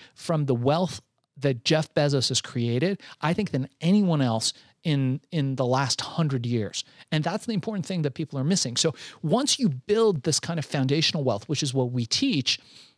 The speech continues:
you can't have a fucking bad day. You wake up and your stocks are down, your real estate's up, your real estate's shitty, your e-commerce business is good. That's shitty.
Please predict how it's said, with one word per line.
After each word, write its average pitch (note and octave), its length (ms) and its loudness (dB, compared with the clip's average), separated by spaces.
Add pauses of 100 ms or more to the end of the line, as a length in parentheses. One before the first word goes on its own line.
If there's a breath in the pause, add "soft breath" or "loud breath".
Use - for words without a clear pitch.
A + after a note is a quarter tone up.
(400 loud breath)
you F3+ 100 -8
can't A3 260 0
have A3 180 2
a G3 60 2
fucking D3+ 360 0
bad D3 240 0
day. F#3+ 300 2 (220 soft breath)
You F3 100 2
wake G#3 200 2
up G#3 140 -2
and E3 120 2
your C3+ 60 0
stocks D#3+ 460 0
are A3 40 -4
down, A#3 280 -2 (200 soft breath)
your C#4+ 100 -16
real D4+ 140 2
estate's E3+ 400 0
up, - 160 -10 (200 loud breath)
your D3 100 0
real F3 220 4
estate's G#3+ 280 0
shitty, A#3+ 240 0 (140 loud breath)
your F#3+ 140 -4
e-commerce A3+ 480 0
business A#2 380 -4
is A#2+ 100 -6
good. - 260 -8 (240 loud breath)
That's F#3 280 0
shitty. B3 280 0